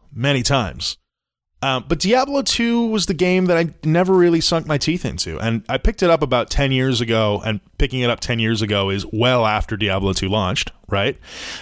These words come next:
Um, and really had a ball with it. It's a great game. Excellent game, really fun local co-op. Have you, have you had, like, is it, is it in your wheelhouse? Have you, have you spent some time with it?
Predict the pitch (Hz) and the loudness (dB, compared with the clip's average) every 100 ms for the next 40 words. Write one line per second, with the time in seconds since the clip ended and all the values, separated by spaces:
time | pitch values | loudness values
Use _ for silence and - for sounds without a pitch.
0 | - 117 120 117 120 117 113 _ _ _ | -4 0 2 2 0 -2 -6 _ _ _
1 | - - 160 156 156 143 135 214 320 277 | -18 -4 0 2 2 0 0 2 4 4
2 | 262 - 131 226 170 69 - 123 170 254 | 4 2 0 -2 -2 -4 -6 -2 0 0
3 | 117 104 139 73 - 165 - 226 170 139 | -2 -2 -2 -4 -4 -2 0 0 2 2
4 | 143 139 131 151 151 143 139 123 127 127 | 2 2 2 2 2 0 0 2 0 -2
5 | - 117 87 - 147 196 156 165 165 185 | -2 0 0 0 0 0 2 2 2 0
6 | 156 135 127 123 147 147 139 147 147 143 | -2 -6 -2 -2 -2 -2 -2 -2 -2 0
7 | 147 127 151 170 175 185 123 120 113 120 | 0 0 0 2 2 0 0 -2 -2 0
8 | 120 - 135 127 123 127 156 196 | 0 2 0 0 -2 0 0 -2